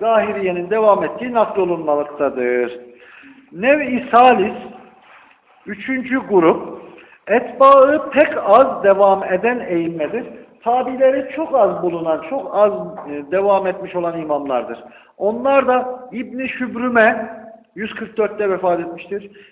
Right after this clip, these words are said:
İbn Ebi Leyla yüz kırk sekizde vefat etmiştir.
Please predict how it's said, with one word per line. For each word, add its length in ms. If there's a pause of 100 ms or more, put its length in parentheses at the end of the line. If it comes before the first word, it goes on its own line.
İbn 240
Ebi 360
Leyla 600
yüz 160
kırk 180
sekizde 380
vefat 340
etmiştir. 520